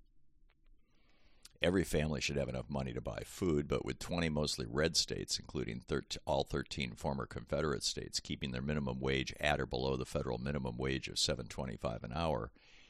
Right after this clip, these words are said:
in virtually all of those states, f-, full-time minimum wage workers can't afford to provide their families with shelter, transportation, and food. Nonetheless, Republicans would like to eliminate that food support.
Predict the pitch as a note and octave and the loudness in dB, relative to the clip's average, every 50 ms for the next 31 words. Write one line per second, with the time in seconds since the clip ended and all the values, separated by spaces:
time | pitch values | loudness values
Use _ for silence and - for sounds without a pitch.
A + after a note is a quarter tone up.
0 | - - - D2+ D#2 C#2+ F#2 G#2+ G#2+ - - E2+ D#2+ D2 C#2 B1 A#1 E2 F#2 G2+ | -16 -10 -6 -4 0 4 4 4 4 4 2 2 4 4 4 4 8 8 8 10
1 | F#2 D#2+ B1 A#1 B1 G#1+ G#1+ - - - C2 B1 A#1 - - - C#2 - - C2 | 8 6 4 2 0 2 4 2 2 2 0 -2 -2 -2 -4 -6 -6 -8 -10 -10
2 | - - E2+ E2+ D#2 - - E2 D2 C#2+ C#2 C#2 C#2+ C#2+ D#2 D2+ C#2 C2 C2+ C2+ | -4 0 2 2 2 2 0 2 2 2 2 0 0 0 0 0 0 0 0 2
3 | C2+ C2 C2 - - D#2 E2+ F2 - - B1 - - - - D#2+ D2 C#2+ - - | 2 2 0 -2 0 0 0 0 0 -2 -4 -4 -4 -2 0 0 0 0 -2 -4
4 | - A1+ A1 A#1+ B1 - - A#1 B1+ B1+ C2+ B1+ A1+ A1 - - D#2 D2+ D#2+ D2 | -6 -6 -6 -6 -8 -6 -4 0 0 2 2 0 -2 -4 -4 -2 0 0 0 0
5 | B1 A1+ - - - - - - C#2+ C2+ - - - - - - A#1+ A#1+ - - | -2 -4 -6 -6 -6 -4 -2 0 0 0 0 -2 -6 -8 -6 -8 -8 -8 -8 -8
6 | - - - - B1+ A#1 - - - B1+ - - - D2 C#2 C2 C2 C2+ - - | -8 -8 -6 -4 -4 -4 -4 -6 -6 -6 -8 -6 -4 -2 -2 0 -2 -4 -6 -8
7 | - - F2+ F2 C#2+ G#1 - - - - - - - - - - - - - - | -8 -6 -6 -6 -6 -8 -8 -12 -16 -18 -20 -20 -20 -20 -20 -20 -20 -20 -20 -20
8 | - - - E2+ F#2+ G2+ G2 F#2+ F2+ D2+ B1+ B1+ B1 - - C2 - C2 A1+ B1+ | -14 -4 2 4 6 6 8 8 8 8 6 4 2 0 -2 0 0 0 0 0
9 | B1+ C2+ A#1+ - - B1 A#1 A#1+ C2 B1 - - - - A#1 B1 D#2+ F#2 F2+ D2 | -2 -4 -4 -4 -4 -4 0 2 2 2 0 -2 -4 -4 -2 2 2 4 4 2
10 | B1 A#1 - - - G1+ - - - E2 D#2+ E2 - - - - - - - - | 0 -2 -2 -2 -4 -4 -4 -4 -2 -2 0 0 2 0 0 -2 -4 -8 -6 -8
11 | - | -8